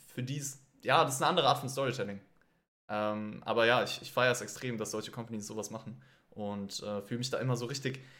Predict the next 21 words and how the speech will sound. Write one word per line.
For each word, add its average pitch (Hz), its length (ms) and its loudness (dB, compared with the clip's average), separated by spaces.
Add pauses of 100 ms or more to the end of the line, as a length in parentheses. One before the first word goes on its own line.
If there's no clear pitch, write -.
(120)
man 120 140 -2
fühlt 202 160 0
sich - 80 2
immer 180 140 2
so 156 80 2
richtig 165 200 0
gewertschätzt, 123 640 4
dass 117 140 0
man 117 260 -4
die - 100 -8
Matches 131 280 2
davor 147 260 0
gesehen 135 280 0
hat 127 120 0
und 113 120 -6
das 117 100 -4
sind 131 160 -4
halt 131 120 2
so 127 80 -4
richtige 123 280 -4
Callbacks. 110 500 4